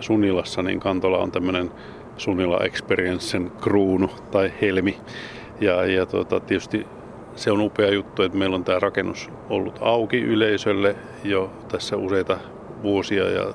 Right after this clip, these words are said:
tietysti tulevaisuudessa jatkuu samalla linjalla sitten. Tää on kuitenkin suunniteltu juuri ja toteutettu juuri ennen Villa Maireaa, joka on sitten taas yksi Aallon tunnetuimmista töistä tuolla Normarkussa. Ja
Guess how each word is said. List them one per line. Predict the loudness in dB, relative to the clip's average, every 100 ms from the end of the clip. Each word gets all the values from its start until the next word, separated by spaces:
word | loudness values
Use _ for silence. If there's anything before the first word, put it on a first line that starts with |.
| -6
tietysti | -8 -6 -6
tulevaisuudessa | -2 0 2 2 2 0 -2 -4 -4 -6 -16 -16 -6
jatkuu | -2 -2 -2 -2 0
samalla | 0 0 0 -4 -12 -14 0
linjalla | 2 4 4 2 0
sitten. | 0 -4 -6 -2 -2 -4 -14 -16 -18 -2
Tää | 2 2
on |
kuitenkin | 4 4 4 0 -2 -4
suunniteltu | 2 4 6 6 4 4 2
juuri | 4 6 6 4 2
ja | 0 2
toteutettu | 2 4 2 0 2
juuri | 4 4 4
ennen | 2 2 2
Villa | 4 4
Maireaa, | 4 4 2 2 4 4
joka | 2 2 2
on | 0
sitten | -6 -10 -4
taas | -2 -2 -6 -12 -8
yksi | -8 -4
Aallon | -2 0 0 -2 -8 -4
tunnetuimmista | 0 0 0 -2 0 -2 -6 -10 -10 0
töistä | 0 0 -4 -8
tuolla | -2 -2 -2 -4
Normarkussa. | -2 0 2 2 0 -4 -4 -4 -4 -10 -18 -14 -2
Ja | 2 6 6 6 2